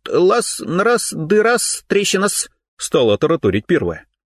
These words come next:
"И никогда-с мы про это ничегошеньки не слышались-с", замотала головой вторая. "Прямо как родились, так и не слышались-с". Златовласка выразительно посмотрела на Хрюрю.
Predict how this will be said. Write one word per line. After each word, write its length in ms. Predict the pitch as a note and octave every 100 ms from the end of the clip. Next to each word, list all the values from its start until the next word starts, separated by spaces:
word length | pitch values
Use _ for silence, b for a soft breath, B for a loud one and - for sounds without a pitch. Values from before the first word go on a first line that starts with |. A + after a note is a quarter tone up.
| _ _ _
"И 100 | C3+
никогда-с 560 | D3 D3+ C3+ F#3 F#3+ -
мы 260 | A#2+ E3 B2
про 240 | C#3 C#3+
это 400 | - F3+ D#3 C#3+
ничегошеньки 840 | C#3+ D3+ C3+ F3 F3+ E3 D#3+ D3+ _ _
не 140 | F3+ G3
слышались-с", 600 | G#2+ A2 C3 B2+ - - _ _ _ -
замотала 540 | G#2+ D#3 D#3+ B2+ G#2
головой 360 | G2+ A#2 G2+ G2
вторая. 440 | - G2+ D#2+ - _ _ _ _
"Прямо 260 | G3+ G#3 F#3+
как 200 | F#3+ -
родились, 500 | E3+ F3 B3 - - _ -
так 180 | -
и 60 | F3
не 80 | A#2+
слышались-с". 640 | D#3 F#3 A3+ A3+ A3 - _ _ _ _ _ _ _ -
Златовласка 720 | D#2+ A#2+ D3+ F#3 G#3 - D#3
выразительно 540 | E3+ D#3+ C#3+ C#3 C#3
посмотрела 560 | B2+ D3 C#3+ A2 F2+ F#2
на 80 |
Хрюрю. 340 | - - F2+